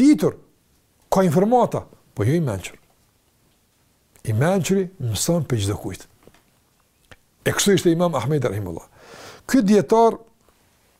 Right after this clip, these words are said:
një ditë u takua me një të urtë.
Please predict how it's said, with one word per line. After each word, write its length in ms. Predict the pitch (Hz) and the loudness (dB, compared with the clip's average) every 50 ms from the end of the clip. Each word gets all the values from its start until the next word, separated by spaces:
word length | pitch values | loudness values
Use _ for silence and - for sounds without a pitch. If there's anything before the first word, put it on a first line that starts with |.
| _ - | _ 0
një 100 | 180 202 190 | 2 2 2
ditë 160 | 220 - - 202 | 2 2 0 -2
u 60 | 170 | 0
takua 480 | - 175 - - - 202 185 170 180 208 208 - _ _ _ _ _ _ - _ _ _ _ _ _ _ _ _ - - - - - 107 | 0 0 -2 0 0 2 2 2 2 0 -2 -8 _ _ _ _ _ _ -20 _ _ _ _ _ _ _ _ _ -20 -20 -20 -10 -6 -2
me 200 | 113 135 156 165 160 | -2 0 0 0 0
një 300 | 139 131 151 165 156 131 - | -2 0 0 0 -2 -2 -4
të 100 | - - - - | -8 -6 -2 0
urtë. 380 | 139 127 110 92 - - - | 0 0 0 -4 -8 -14 -20